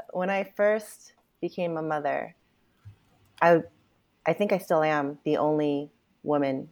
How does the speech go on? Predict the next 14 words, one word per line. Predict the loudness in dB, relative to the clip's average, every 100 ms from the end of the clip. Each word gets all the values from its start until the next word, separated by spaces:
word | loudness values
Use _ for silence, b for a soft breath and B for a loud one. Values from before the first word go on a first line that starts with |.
| _ _ _
creative | -2 0 0
director, | -2 -2 -6 -8 -14 _ _ _ _ _ _ _ -4
and | 0 2 2 0 -4 _
the | -2 2
only, | 2 2 0 -2 -6 _ -4
uh, | -4 -2
not, | -4 0
the | 2
only | 2 2
woman | 0 0 0
creative | 0 -2
director | -4 -6 -8
that |
has | -6 -4 -4 -8